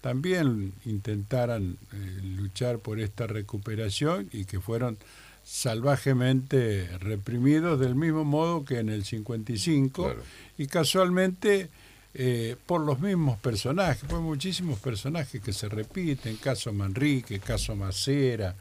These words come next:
Speaker 2: Claro.
Speaker 1: que son los más, eh, conocidos en este momento, este, y algunos más, de Camps, por ejemplo,
Speaker 2: Claro.
Speaker 1: también se repite, este,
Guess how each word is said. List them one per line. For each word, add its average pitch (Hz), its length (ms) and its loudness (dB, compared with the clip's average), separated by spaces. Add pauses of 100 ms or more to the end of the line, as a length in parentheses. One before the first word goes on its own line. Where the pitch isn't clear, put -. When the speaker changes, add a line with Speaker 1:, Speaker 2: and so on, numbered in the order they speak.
Speaker 2:
Claro. 76 220 -2 (120)
Speaker 1:
que 101 100 -6
son 139 220 2
los 110 120 2
más, 127 180 2
eh, 139 360 -10
conocidos 110 640 2
en 110 120 -4
este 107 200 -4
momento, 151 560 2 (380)
este, 123 380 -2
y 123 140 0
algunos 123 480 2
más, 139 220 2
de 131 100 -6
Camps, 156 840 2
por 104 180 -4
ejemplo, 101 600 2
Speaker 2:
Claro. 62 100 -6 (380)
Speaker 1:
también 131 500 6
se - 160 0
repite, 117 760 2 (540)
este, 104 680 -2